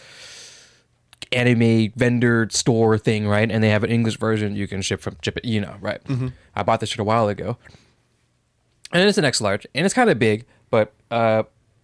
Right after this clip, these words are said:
Speaker 1: it's not too bad. I would consider it, yeah, it's kinda baggy on me.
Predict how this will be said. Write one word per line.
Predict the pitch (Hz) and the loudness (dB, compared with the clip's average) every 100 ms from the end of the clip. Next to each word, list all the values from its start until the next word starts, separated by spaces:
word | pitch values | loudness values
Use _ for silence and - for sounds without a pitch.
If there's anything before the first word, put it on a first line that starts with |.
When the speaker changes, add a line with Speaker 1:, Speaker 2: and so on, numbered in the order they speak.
| _ _ _ _ | _ _ _ _
Speaker 1:
it's | - | -6
not | 151 117 | 0 0
too | - 107 | -2 -6
bad. | 95 95 - | -2 -2 0
I | 120 | 0
would | 135 127 | 0 0
consider | 123 120 127 | -4 -4 -6
it, | 127 | -2
yeah, | 202 - | -2 -2
it's | 113 - | -6 -4
kinda | 139 123 | -2 -2
baggy | 107 110 117 117 | 0 0 2 0
on | 123 123 | 0 0
me. | 127 | -4